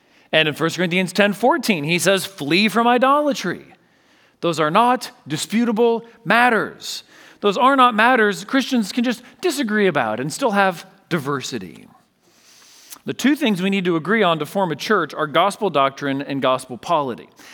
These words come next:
And nearly every article of our church's statement of faith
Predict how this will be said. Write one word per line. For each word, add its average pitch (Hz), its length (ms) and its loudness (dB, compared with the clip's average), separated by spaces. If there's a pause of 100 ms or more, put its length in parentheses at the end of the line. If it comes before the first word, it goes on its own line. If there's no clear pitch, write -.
(140)
And 185 220 2
nearly 269 420 2
every 269 380 0
article 190 460 0
of 165 100 0
our 170 80 2
church's 180 360 -4
statement 180 300 -2
of 139 60 -8
faith 214 380 -2